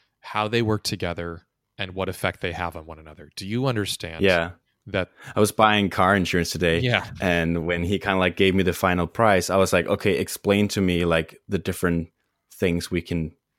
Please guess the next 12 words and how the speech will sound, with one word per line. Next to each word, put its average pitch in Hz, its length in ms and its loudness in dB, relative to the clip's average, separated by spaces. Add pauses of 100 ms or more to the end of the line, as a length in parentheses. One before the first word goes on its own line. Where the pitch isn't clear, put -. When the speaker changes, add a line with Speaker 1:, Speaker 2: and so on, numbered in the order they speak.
(120)
Speaker 2:
you 185 140 -8
know, 87 120 -4
we 87 100 -2
can 85 160 -4
tweak - 520 -4
and 87 160 -2
how 85 180 0
that 82 140 2
affects 82 280 -6
the - 80 -16
price." 85 460 -4 (300)
Speaker 1:
Mm-hmm. 110 300 -10